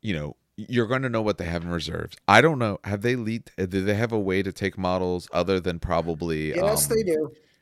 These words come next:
Speaker 2: You can,
Speaker 1: take,
Speaker 2: you
Speaker 1: take
Speaker 2: can,
Speaker 1: 'em off the
Speaker 2: uh, you
Speaker 1: board
Speaker 2: can
Speaker 1: and put 'em
Speaker 2: spend
Speaker 1: into
Speaker 2: stratagem.
Speaker 1: reserves?
Speaker 2: Yep, put 'em in reserves. And,
Speaker 1: Okay.
Speaker 2: uh, warp
Speaker 1: That's
Speaker 2: spiders very specifically can just do that native,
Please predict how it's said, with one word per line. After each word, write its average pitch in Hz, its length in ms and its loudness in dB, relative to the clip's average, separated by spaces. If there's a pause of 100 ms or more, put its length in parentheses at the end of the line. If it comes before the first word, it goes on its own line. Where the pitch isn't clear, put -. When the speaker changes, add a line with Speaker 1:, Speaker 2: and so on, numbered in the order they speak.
Speaker 2:
You 175 120 -4
can, 180 140 -2
Speaker 1:
take, 101 120 6
Speaker 2:
you 180 80 0
Speaker 1:
take 113 160 2
Speaker 2:
can, 90 80 2
Speaker 1:
'em 92 80 2
off 92 120 4
the 92 140 2
Speaker 2:
uh, 90 60 0
you 90 60 4
Speaker 1:
board 90 200 4
Speaker 2:
can 82 120 0
Speaker 1:
and 82 80 -10
put - 220 0
'em 82 60 -2
Speaker 2:
spend 85 40 -2
Speaker 1:
into 85 100 -6
Speaker 2:
stratagem. 87 320 -2
Speaker 1:
reserves? - 180 -6 (420)
Speaker 2:
Yep, 135 540 -8 (120)
put - 140 -6
'em 165 60 -6
in 185 60 -6
reserves. 170 360 -4 (140)
And, 254 500 -2 (260)
Speaker 1:
Okay. - 240 -6 (120)
Speaker 2:
uh, 156 300 -4 (160)
warp 214 220 0
Speaker 1:
That's - 80 -4
Speaker 2:
spiders 151 440 -6
very 147 240 -8
specifically 165 680 -6
can 156 160 -10
just 139 260 -12
do 151 200 -6
that 160 280 -6
native, 151 380 -10